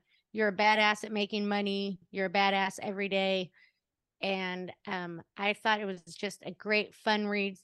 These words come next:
super inspirational, full of ways to encourage yourself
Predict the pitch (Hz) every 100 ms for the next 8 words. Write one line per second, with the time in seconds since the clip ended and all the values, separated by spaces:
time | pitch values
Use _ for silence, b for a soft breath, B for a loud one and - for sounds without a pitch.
0 | _ - - 254 240 220 220 208 - 214
1 | 208 - 214 208 202 - - 220 214 -
2 | 214 208 190 - b b b b _ -
3 | 190 226 220 214 214 - 240 220 196 180
4 | _ _ - 220 220 254 240 220 196 220
5 | - 220 202 202 -